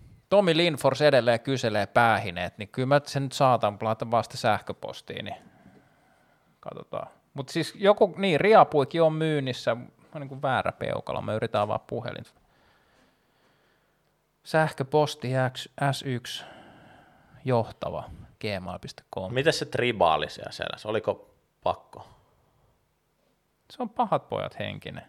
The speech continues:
Speaker 2: Niin mä tiedän, mut se on silti tribaali.
Speaker 1: Mitä si-, onks niinku tribaalista jotain pahaa?
Speaker 2: No vähän niinku ottais läpällä Suomi-leijonan. Siis tavallaan silleen, että, että sä voit ottaa sen läpällä, sit sä joudut vaan selittää sen läpän joka
Speaker 1: Mm.
Speaker 2: kerta.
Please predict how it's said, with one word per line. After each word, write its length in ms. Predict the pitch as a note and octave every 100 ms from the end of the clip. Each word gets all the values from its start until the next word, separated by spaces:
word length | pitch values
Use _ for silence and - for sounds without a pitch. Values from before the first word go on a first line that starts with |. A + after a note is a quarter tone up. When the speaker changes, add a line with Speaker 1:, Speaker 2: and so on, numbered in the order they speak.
| -
Speaker 2:
Niin 180 | C3+ D#3+
mä 80 |
tiedän, 580 | E3+ - C3+ F#2 E2 - - _ _
mut 120 | - -
se 80 |
on 100 | B2
silti 240 | B2 C3+ A#2+
tribaali. 600 | - A#2+ A#2+ F2 D#2+ D#2+ - _ _ _ - _ _ _ _
Speaker 1:
Mitä 220 | F#3+ F#3+
si-, 120 | D#3 -
onks 260 | D#3+ -
niinku 140 | D3+ C#3
tribaalista 520 | - D3 - - - G2+
jotain 80 | -
pahaa? 460 | G2 F2+ - - _ -
Speaker 2:
No 80 |
vähän 160 | C#3+ E3
niinku 140 | D#3
ottais 220 | D3+ D3 D#3
läpällä 420 | D#3 D#3 G#2+ F#2+
Suomi-leijonan. 920 | - A2 F#2 E2 E2 G1+ E2+ F2 E2 - _ _
Siis 200 | - F#2
tavallaan 440 | G#2+ G2 F#2 E2+
silleen, 320 | G#2 F2+ E2
että, 200 | D2+ - - - _ _ _ _ _ _ _ _ _ _ _ _
että 100 | -
sä 100 | G2+
voit 220 | G#2 A#2+
ottaa 260 | A2+ -
sen 200 | G2+ G#2+
läpällä, 400 | G#2 A2 - E2+
sit 120 | - -
sä 100 | G2 - -
joudut 240 | G2+ G2
vaan 100 | A2
selittää 540 | - A#2+ F#2+ - -
sen 200 | - -
läpän 260 | - - - -
joka 140 | B2+
Speaker 1:
Mm. 60 | B2
Speaker 2:
kerta. 300 | - -